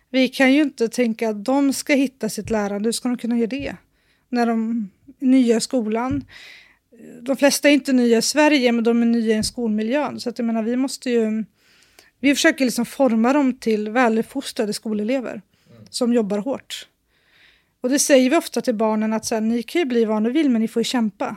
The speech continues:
Speaker 1: Och ni kommer behöva kämpa hårdare än andra barn. Men vi är liksom här för att hjälpa er.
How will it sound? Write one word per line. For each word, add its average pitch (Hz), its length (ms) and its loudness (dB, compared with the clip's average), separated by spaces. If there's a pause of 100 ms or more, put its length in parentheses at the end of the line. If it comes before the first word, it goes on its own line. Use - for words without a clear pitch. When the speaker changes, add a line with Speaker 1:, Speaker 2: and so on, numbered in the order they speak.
(120)
Speaker 1:
Och 240 100 -4
ni 285 140 2
kommer 294 380 4
behöva 240 200 0
kämpa 220 320 -4
hårdare 214 220 -2
än 208 80 -4
andra 208 240 -4
barn. - 280 -12 (520)
Men 233 360 0
vi 254 160 2
är 262 60 0
liksom 233 240 -4
här 220 120 -2
för - 100 -8
att - 80 -10
hjälpa 240 280 -6
er. 233 140 -8